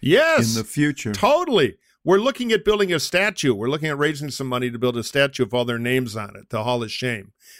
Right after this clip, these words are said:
Speaker 1: so their grandkids can know where the hell they were. I get
Speaker 2: <laughs>
Speaker 1: it.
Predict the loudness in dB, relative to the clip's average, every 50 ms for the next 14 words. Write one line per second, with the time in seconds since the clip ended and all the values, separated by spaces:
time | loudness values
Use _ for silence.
0 | _ -12 -2 2 2 2 2 0 -2 0 0 0 0 -2 0 -2 -2 -2 -2 -4
1 | -4 -4 -2 -6 -4 -4 -4 -4 -2 -2 -2 -4 -4 -4 -8 -10 -8 -8 -8 -8
2 | -8 -10 -16 _ _ _ _ _ _ _ -4 -2 4 4 6 8 10 8 8 8
3 | 6 0 -6 -10